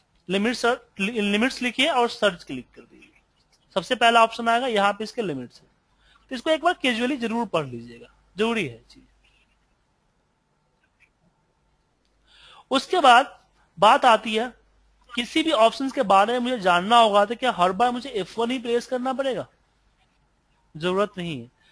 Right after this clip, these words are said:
आप इस पे cursor ले जाओगे तो इसके नीचे आपका इसका details आ जाएगा, short details आ जाएगा।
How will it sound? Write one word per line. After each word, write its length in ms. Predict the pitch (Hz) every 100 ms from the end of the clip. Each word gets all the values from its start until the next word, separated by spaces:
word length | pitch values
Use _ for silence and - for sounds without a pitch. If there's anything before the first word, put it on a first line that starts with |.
| -
आप 180 | 160 175
इस 60 | 202
पे 100 | 214
cursor 340 | 208 196 247
ले 120 | 233
जाओगे 380 | 233 233 226 240
तो 140 | 254 208
इसके 180 | -
नीचे 260 | 202 190 233
आपका 280 | 202 180 190
इसका 200 | 180 226 - _ _ _ _
details 340 | 170 180 175 151
आ 100 | 127
जाएगा, 240 | 123 131
short 300 | - 175 170 _ 147
details 320 | 139 139 131
आ 100 | 127
जाएगा। 420 | 143 _ _ _